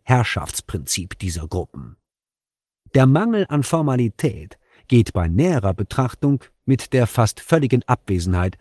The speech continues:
von demokratischer Kontrolle einher. Über die G zwanzig sagte der britische Premier David Cameron einmal,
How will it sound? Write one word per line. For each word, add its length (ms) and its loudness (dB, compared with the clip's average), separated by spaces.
von 200 0
demokratischer 800 -2
Kontrolle 580 -8
einher. 560 -10
Über 260 4
die 200 -2
G 180 2
zwanzig 840 -2
sagte 440 2
der 140 2
britische 440 -2
Premier 680 2
David 500 -2
Cameron 420 4
einmal, 520 2